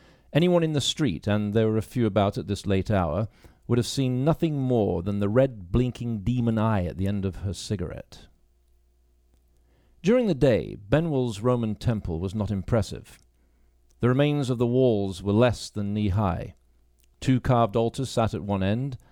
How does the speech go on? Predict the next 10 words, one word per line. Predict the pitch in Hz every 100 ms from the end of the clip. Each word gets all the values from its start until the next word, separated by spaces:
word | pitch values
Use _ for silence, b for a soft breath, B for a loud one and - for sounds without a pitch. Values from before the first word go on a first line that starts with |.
| b b b
That | 95
was | 90 92
all. | 95 - - - _ _ _ _ _ _ - _ _ -
Tonight, | 165 233 185
though, | 110 62 - _ _ _ -
she | -
couldn't | - 220 240
see | - 185
the | 160
ruins. | 139 143 127 90 - - -